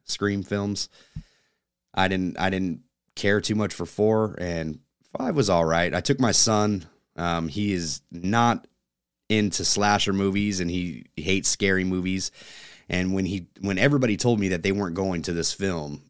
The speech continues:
they're like, "No, we're not going." Nobody like, nobody in my family likes to watch anything scary.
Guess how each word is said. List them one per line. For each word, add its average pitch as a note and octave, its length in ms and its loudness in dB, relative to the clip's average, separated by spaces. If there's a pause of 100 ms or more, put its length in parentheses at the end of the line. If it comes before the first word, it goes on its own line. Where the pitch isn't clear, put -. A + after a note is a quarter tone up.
they're D#2 220 -4
like, D#2+ 140 -4
"No, E2+ 180 -2
we're E2+ 140 -4
not D#2+ 180 -2
going." E2+ 240 -4
Nobody A2+ 280 2
like, F#2+ 280 0
nobody A#2 340 2
in A2+ 60 2
my G2 180 0
family F2+ 340 0
likes E2+ 280 -2
to F2 80 -6
watch E2 320 0
anything D#2+ 720 -4 (120)
scary. A1+ 540 -2